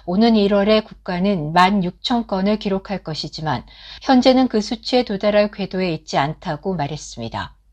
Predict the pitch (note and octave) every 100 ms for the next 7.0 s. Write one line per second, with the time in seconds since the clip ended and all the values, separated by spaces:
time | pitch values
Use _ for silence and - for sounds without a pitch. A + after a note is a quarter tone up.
0 | _ - - A3 G#3+ G#3 A3 A#3 - -
1 | A3 F#3+ B3 A#3+ A3+ A#3 G#3 - A3 G#3+
2 | A#3 C#4 B3+ C4 A#3 G3 F3+ D#3+ D3 F#3
3 | D3 - _ - - - B3+ C4 B3 B3
4 | A#3 - - G#3+ A3+ G3 - G#3+ G3+ G3
5 | G#3 D#3+ E3+ G#3+ A3 F#3 - D3+ D3 F#3+
6 | - G#3 G#3 E3 D3 - A2 G#2 F2+